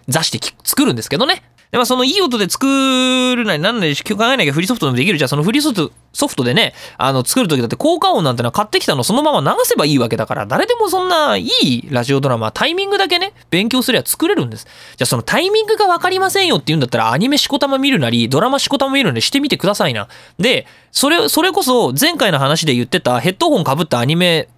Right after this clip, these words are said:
の映像を見ずに音声だけ聞くっていう風にすると、あ、音でこれだけ俺たちはシーンっていうものを想像してるんだなっていうことがわかると思います。例えばモビルスーツの駆動音が全部可愛い音声で鳴ってたら結構ね、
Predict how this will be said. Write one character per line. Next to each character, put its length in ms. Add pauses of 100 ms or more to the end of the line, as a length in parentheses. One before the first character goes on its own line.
の 160
映 180
像 140
を 60
見 120
ず 100
に 80
音 200
声 140
だ 100
け 80
聞 160
く 80
っ 40
て 100
い 40
う 20
風 120
に 60
す 120
る 80
と、 260 (220)
あ、 160 (180)
音 260
で 100
こ 160
れ 80
だ 100
け 80
俺 160
た 120
ち 60
は 60
シ 320
ー 60
ン 40
っ 20
て 100
い 60
う 60
も 120
の 80
を 20
想 240
像 140
し 100
て 100
る 100
ん 40
だ 100
な 120
っ 40
て 240
い 40
う 40
こ 80
と 60
が 80
わ 140
か 100
る 60
と 100
思 140
い 40
ま 120
す。 80 (280)
例 160
え 40
ば 100
モ 140
ビ 80
ル 100
ス 80
ー 60
ツ 100
の 80
駆 160
動 160
音 180
が 240
全 220
部 80
可 200
愛 120
い 80
音 160
声 160
で 160
鳴 160
っ 60
て 100
た 100
ら 80
結 220
構 180
ね、 340